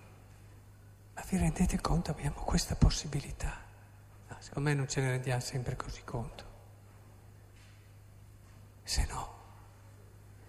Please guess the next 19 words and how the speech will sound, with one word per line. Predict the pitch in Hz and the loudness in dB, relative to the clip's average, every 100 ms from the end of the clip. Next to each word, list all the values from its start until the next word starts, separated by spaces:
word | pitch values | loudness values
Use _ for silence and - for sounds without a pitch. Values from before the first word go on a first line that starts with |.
| - - - - - | -20 -20 -20 -20 -4
era | - 123 117 117 110 107 - - - - - | 2 6 6 6 4 0 -8 -16 -18 -18 -12
San | - 139 | 4 4
Filippo | 123 135 123 175 | 4 0 8 12
Neri, | 175 120 117 | 12 10 6
no? | 131 143 - | 2 2 2
Che | 147 | 4
ogni | 131 | 4
tanto | 127 147 143 - | 4 4 6 6
correva | - 135 139 170 143 | 6 8 10 10 10
in | 131 | 6
piazza | - 156 160 - | 10 10 10 4
e | |
diceva: | 135 - - | 2 0 -2
"Basta, | - - - | -4 -4 -4
Signore, | 139 - 147 147 | -6 0 4 4
mi | 139 143 | 4 4
dai | 143 147 | 4 2
troppa | - 165 - | 0 6 6
gioia. | 151 135 117 120 | 6 2 0 0